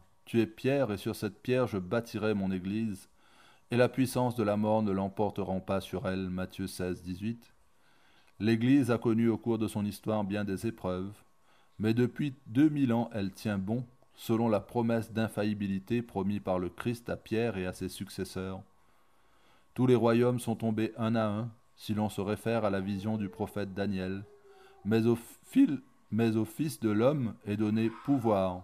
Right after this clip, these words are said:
domination, pour les siècles des siècles. Le signe visible du règne du Christ dans le monde d'aujourd'hui, c'est l'Église.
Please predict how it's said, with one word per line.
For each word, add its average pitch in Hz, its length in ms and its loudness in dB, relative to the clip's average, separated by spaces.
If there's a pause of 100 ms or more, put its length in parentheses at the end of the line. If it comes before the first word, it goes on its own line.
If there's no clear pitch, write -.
(140)
domination, 120 800 0 (480)
pour 135 180 2
les 113 120 4
siècles 95 480 -4
des 90 140 -2
siècles. 82 420 -12 (1160)
Le 107 160 0
signe 143 300 2
visible 120 480 0
du 104 100 2
règne 107 220 2
du 98 160 -2
Christ 123 320 -2
dans 98 120 -2
le 95 120 0
monde 113 260 0
d'aujourd'hui, 98 480 -2
c'est 107 160 -4
l'Église. 98 600 -4